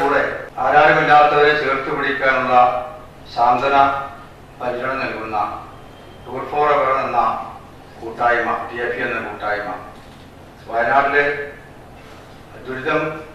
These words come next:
അനുഭവിക്കുന്ന ആ പ്രദേശത്ത് കേരള ഗവൺമെന്റ് കൊണ്ടുവരുന്ന ടൗൺഷിപ്പിൽ, കേരള ഗവൺമെന്റ് നടപ്പിലാക്കാൻ ഉദ്ദേശിക്കുന്ന ടൗൺഷിപ്പിൽ ആധുനിക രൂപത്തിലുള്ള ഒരു ഹെൽത്ത്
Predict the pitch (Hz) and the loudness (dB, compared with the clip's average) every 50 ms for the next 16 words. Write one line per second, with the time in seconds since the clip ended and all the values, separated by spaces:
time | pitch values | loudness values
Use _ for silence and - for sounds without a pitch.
0 | - - - - - 135 131 131 131 131 131 131 135 131 131 131 131 127 127 127 | -20 -20 -16 -10 -8 -6 -4 -4 -4 -4 -2 -2 -2 -4 -4 -6 -4 -2 0 0
1 | 127 - - - - 123 123 - - - - 123 123 123 123 123 123 - - - | 0 0 -2 -2 -2 0 0 0 0 -2 -2 -2 -2 -2 -2 -4 -6 -8 -12 -14
2 | - - - - - - - - - - - - - - - - - - - - | -16 -18 -20 -20 -20 -20 -20 -20 -20 -20 -20 -20 -20 -20 -20 -20 -20 -20 -20 -20
3 | - - - 123 127 127 139 143 143 139 135 127 127 127 127 131 131 135 135 131 | -16 -10 -4 -2 2 4 6 8 8 6 6 4 2 2 0 -2 -4 -2 -2 -4
4 | 135 135 - - - - - - - - - - - - - - - - - 123 | -4 -6 -8 -12 -14 -18 -20 -20 -20 -20 -20 -20 -20 -20 -20 -14 -10 -10 -8 -4
5 | 135 135 127 127 - - 120 - - - - - - - 139 139 - - - - | -4 -2 -2 -2 -4 -2 -2 -2 -2 -2 -4 -2 2 4 4 4 4 4 2 0
6 | - - - 151 - - - - - - - - - - - 135 143 143 143 151 | -2 -4 -6 -8 -8 -10 -12 -14 -18 -20 -20 -20 -20 -12 -6 -2 0 4 6 6
7 | 151 151 139 131 135 135 139 139 139 143 147 - - - - - - - - 127 | 6 6 6 4 2 2 0 0 2 0 0 0 -2 -6 -10 -12 -16 -10 -6 -2
8 | 131 139 - - 143 139 - 139 143 143 135 127 120 - 131 131 123 - - - | -2 0 2 4 6 6 6 6 4 4 2 0 0 -2 -2 -2 -2 -4 -4 -4
9 | - 123 127 131 - - - - - - - - 107 - 127 139 139 - - - | -4 0 2 4 4 4 2 0 -4 -4 0 4 4 4 4 4 2 -2 -4 -6
10 | - 90 90 - - - - - - - - - - - - - - - - - | -8 -8 -8 -8 -10 -12 -14 -16 -20 -20 -20 -20 -20 -20 -20 -20 -20 -20 -18 -6
11 | - - 131 - - 160 151 160 160 160 160 160 - - - - - - - 131 | 0 4 4 4 6 4 2 2 4 6 6 6 6 4 2 -2 -6 -8 -8 -6
12 | 131 131 - - - - - - - - - - - - - - - - - - | -6 -6 -4 -4 -4 -4 -4 -4 -2 0 4 4 4 4 4 2 -2 -6 -10 -14
13 | - - - - - - - - - - 131 135 135 131 135 139 135 139 139 - | -16 -18 -18 -18 -18 -20 -20 -20 -16 -12 -8 -6 -4 0 2 2 2 2 -2 -4
14 | - | -6